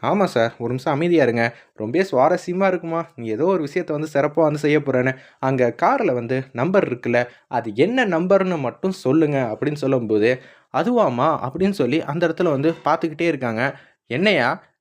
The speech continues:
நம்பரை கேட்டா சொல்ல மாட்டேங்கிற?" அப்படின்னு சொன்னோன்னே வந்து எதுவும் சொல்லாம அமைதியா இருக்காங்க. "எனக்கு எதுவுமே தெரியலன்னு" சொல்லிடுறாங்க.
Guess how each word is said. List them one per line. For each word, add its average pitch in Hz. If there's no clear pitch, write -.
நம்பரை 165
கேட்டா 190
சொல்ல 147
மாட்டேங்கிற?" 156
அப்படின்னு 170
சொன்னோன்னே 147
வந்து 113
எதுவும் 262
சொல்லாம 196
அமைதியா 214
இருக்காங்க. 127
"எனக்கு 131
எதுவுமே 185
தெரியலன்னு" 180
சொல்லிடுறாங்க. 127